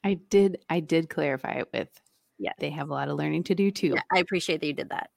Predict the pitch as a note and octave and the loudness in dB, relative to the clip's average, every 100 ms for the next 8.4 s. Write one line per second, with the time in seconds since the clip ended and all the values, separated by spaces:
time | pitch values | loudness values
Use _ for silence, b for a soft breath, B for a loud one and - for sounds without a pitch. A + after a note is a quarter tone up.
0 | - E3+ F3 D3 E3 D#3+ - E3+ E3+ D#3+ | -8 -2 2 2 0 -2 2 4 4 2
1 | F3+ - F3 E3+ - E3 D3 F3+ D#3+ D#3 | -2 2 4 4 2 2 2 2 2 4
2 | D3+ D#3 E3+ D#3 E3+ E3 D3+ D3 C#3+ C#3 | 2 2 2 -2 0 0 0 -2 -4 -8
3 | C#3+ - D#3 D#3 E3 E3 C#3+ - - - | -8 -2 -2 0 -4 -8 -10 -16 -16 -12
4 | - - - - _ - G3 F#3 F3 D#3+ | -10 -8 -10 -12 _ -2 2 2 2 -2
5 | D#3 - A#2 A2 - _ _ _ _ G3 | -4 -4 -4 -6 -8 _ _ _ _ -2
6 | E3+ C#3+ C#3 C3 C3+ - D3 B2+ - - | 2 2 0 -6 -8 -8 -8 -6 -8 -10
7 | - - _ _ _ - E3+ D4+ D4 D4 | -10 -12 _ _ _ 0 4 6 6 6
8 | C4+ A3 G#3+ - | 4 4 0 -4